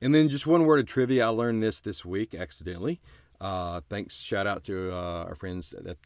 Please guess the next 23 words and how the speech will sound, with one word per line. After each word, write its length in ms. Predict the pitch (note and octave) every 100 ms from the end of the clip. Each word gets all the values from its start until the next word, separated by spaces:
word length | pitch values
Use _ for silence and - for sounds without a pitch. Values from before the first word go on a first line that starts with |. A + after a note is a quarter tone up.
| _
the 100 | F2
Pod 420 | - G#2+ G#2 G2
Goats 320 | F2+ F2+ -
podcast, 640 | - F2+ E2 - E2+ F2+ -
which 140 | E2+
is, 160 | F2+ E2
uh, 220 | E2+ D#2 D2 _ - _ _ _
Phil 200 | C3 B2+
and 80 |
Campbell 240 | B2 B2 G2+
Valentine, 520 | A2 A2+ A2+ B2+ A#2
another 240 | G#2 G2+ -
father-son 520 | G#2 G2+ F#2+ G2+ F2+
podcast 520 | G2 F2+ E2+ F2+ E2
you 40 | -
should 140 | -
listen 240 | E2+ D#2+ E2
to 140 | E2+
if 100 | D#2+
you 80 | E2
have 100 | E2
a 40 | D#2+
chance. 420 | - F#2 -